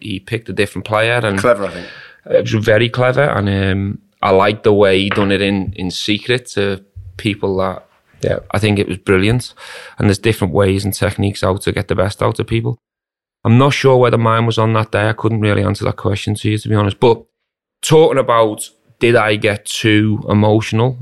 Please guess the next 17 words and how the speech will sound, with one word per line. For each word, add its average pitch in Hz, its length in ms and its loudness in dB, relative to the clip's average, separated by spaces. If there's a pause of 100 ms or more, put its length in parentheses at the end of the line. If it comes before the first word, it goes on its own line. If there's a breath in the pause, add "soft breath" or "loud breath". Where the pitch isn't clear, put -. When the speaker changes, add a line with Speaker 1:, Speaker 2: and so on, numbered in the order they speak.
Speaker 1:
in 110 140 0
that 113 140 0
running? 113 380 2
One 104 200 2
hundred 98 220 2
percent. 98 440 -4 (260)
'Cause 101 160 -2
I 98 80 2
look 113 320 4
at - 160 -4
the 101 220 2
reaction 101 560 -2
after 98 240 -4
the 104 100 -6
City 110 320 -2
game 104 460 2
and 98 200 -2